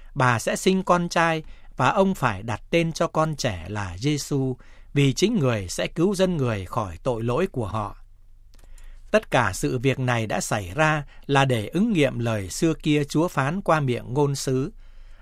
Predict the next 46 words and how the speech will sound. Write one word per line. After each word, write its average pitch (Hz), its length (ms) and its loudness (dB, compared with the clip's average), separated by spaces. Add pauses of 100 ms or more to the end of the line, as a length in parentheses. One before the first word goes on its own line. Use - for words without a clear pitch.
"Này 135 220 2
đây, 185 180 6
trinh 185 280 2
nữ 165 200 2
sẽ 196 260 -2
thụ - 260 -2
thai 165 300 0
và 107 320 -2
sinh 156 240 -2
hạ 117 300 -2
một 104 360 -8
con 135 220 -2
trai. 131 380 -2 (320)
Người 143 180 4
ta 185 200 2
sẽ 208 200 -2
gọi 127 320 -2
tên 185 220 2
con 180 260 2
trẻ 104 300 -4
là 101 300 -6
Emmanuel", 156 840 0 (380)
nghĩa 190 140 4
là 139 200 4
Thiên 185 300 0
Chúa 185 300 2
ở 104 280 -4
cùng 98 360 -8
chúng 143 220 -4
ta. 131 320 0 (640)
Khi 180 140 4
tỉnh 117 240 -2 (100)
giấc, 165 200 0 (300)
ông 175 200 2
Giuse 160 460 2
làm 120 340 0
như 170 120 4
sứ 190 220 -2
thần 110 360 -4
Chúa 170 200 -2
dạy 143 280 -2 (240)
và 123 220 2
đón 147 260 0
vợ 131 280 0
về 120 180 -2
nhà. 110 400 -4